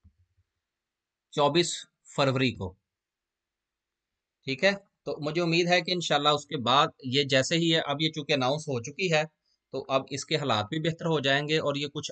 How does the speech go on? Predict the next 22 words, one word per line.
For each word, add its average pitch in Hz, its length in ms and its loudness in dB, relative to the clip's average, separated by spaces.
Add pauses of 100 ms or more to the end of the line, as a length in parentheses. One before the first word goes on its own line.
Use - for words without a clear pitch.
आगे, 127 320 2 (520)
अ, 127 140 4
ये 131 220 2
हर 175 240 4
बार 170 260 6
जब 160 200 2
इनकी 156 240 -2
मीटिंग 147 320 -2
होती 156 280 -4
है 151 100 0
तो 151 120 -4
उसके 143 220 -8
बाद 123 320 0
ये 131 240 -2
कुछ 135 280 -10
ना 135 100 -2
कुछ 131 340 -8
डिविडेंड 131 520 -2
भी 135 80 0
अनाउंस 107 340 -2
करते 98 220 -10
हैं। 90 180 -10